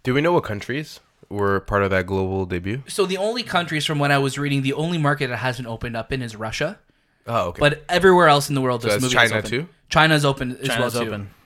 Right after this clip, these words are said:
Speaker 2: Um, yeah, if you click the, if you click the link in our show notes, this will break down all the countries that it's opened in.
Speaker 3: Mm-hmm, I see it.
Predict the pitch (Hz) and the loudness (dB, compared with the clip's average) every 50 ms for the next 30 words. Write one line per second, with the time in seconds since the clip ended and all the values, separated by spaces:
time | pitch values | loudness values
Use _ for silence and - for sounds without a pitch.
0 | _ _ _ _ - - 123 120 123 120 120 131 165 180 160 - 160 - 180 185 | _ _ _ _ -20 -16 -14 -12 -12 -12 -10 -2 0 0 0 0 -2 -4 -6 -6
1 | - - 233 226 233 - 170 151 151 - 143 143 143 165 151 - 208 202 - 156 | 0 0 0 2 2 0 -2 -2 -4 -6 -8 -8 -8 -8 -4 -2 -2 -2 -2 -2
2 | 143 147 143 139 143 139 135 131 123 - - 135 131 131 127 123 120 - - 135 | -2 -2 -2 -2 -2 0 0 0 -2 0 0 0 0 0 -2 -4 -6 -4 -6 -6
3 | - - 139 127 - 135 135 - - 131 127 120 117 117 113 - - 127 117 127 | -4 -6 -8 -4 -4 -4 -2 -2 -2 -2 -2 -4 -6 -8 -8 -8 -8 -8 -8 -6
4 | 113 117 110 107 113 - 113 113 - 147 147 165 180 190 110 110 107 107 104 98 | -6 -6 -8 -8 -6 -8 -8 -4 -4 -4 -2 -2 -4 -4 -4 -6 -8 -8 -10 -10
5 | - 113 104 98 | -10 -12 -12 -12